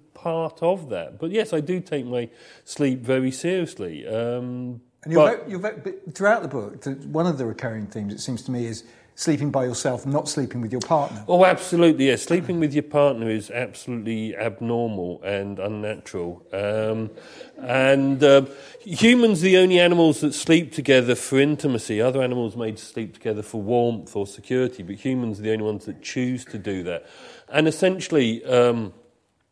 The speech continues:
Speaker 1: it goes back to being poor and not having enough space, and so we slept together. Um, and this, this happened around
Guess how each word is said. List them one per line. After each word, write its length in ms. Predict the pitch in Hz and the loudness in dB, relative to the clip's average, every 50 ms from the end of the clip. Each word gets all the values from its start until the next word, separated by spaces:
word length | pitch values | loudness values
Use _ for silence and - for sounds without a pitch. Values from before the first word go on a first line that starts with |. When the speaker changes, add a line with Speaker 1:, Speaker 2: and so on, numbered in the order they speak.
| - - _ - | -18 -14 _ -8
Speaker 1:
it 180 | 123 127 117 | -6 -6 0
goes 340 | - 123 117 117 117 110 95 | 4 4 6 6 4 2 -2
back 520 | - - 131 120 120 117 107 - - - - | 0 2 4 4 6 4 2 -2 -10 -16 -8
to 480 | - 123 120 117 117 113 110 110 117 | -4 -2 -2 0 0 0 -2 -2 -4
being 500 | 107 98 104 107 - 127 120 117 120 117 | -8 -10 -12 -6 -2 0 0 0 -2 -4
poor 500 | - - 170 170 151 120 101 98 95 - - - - - - - | -4 0 2 4 4 6 4 4 0 -2 -10 -20 -20 -16 -8 -6
and 200 | 107 117 113 113 | -4 -4 -2 -2
not 160 | 120 113 107 | -2 -2 -2
having 220 | 117 117 113 117 | -4 -4 -4 -4
enough 240 | 117 113 117 113 - | -4 -4 -4 -4 -4
space, 560 | - - - - 143 127 107 90 - - - | -8 -6 -2 0 2 2 2 0 -4 -8 -12
and 100 | 107 101 | -12 -10
so 160 | 95 - 113 104 | -6 -4 -4 -4
we 80 | 104 | -4
slept 400 | 104 - - 117 107 - - - | -8 -8 -6 -6 -6 -6 -8 -12
together. 560 | - 101 95 120 123 127 107 101 90 90 87 - _ _ - - - _ _ | -12 -6 -2 0 0 0 -2 -4 -6 -6 -8 -10 _ _ -20 -20 -20 _ _
Um, 600 | - 95 104 104 104 104 104 104 104 104 104 107 113 - | -8 -4 -2 0 0 0 0 -2 -2 -4 -6 -8 -10 -8
and 460 | 101 107 113 113 113 110 107 104 101 | -4 -4 -2 -2 -2 -4 -6 -8 -10
this, 460 | 107 104 120 127 120 123 123 - - - | -12 -12 -10 -8 -6 -6 -6 -6 -8 -8
this 240 | 127 127 110 - - | -6 -6 -6 -4 -4
happened 360 | 120 117 - - 120 107 107 | -4 -4 -4 -6 -6 -4 -2
around 400 | 104 110 110 107 107 107 104 | 0 0 0 0 0 -2 -4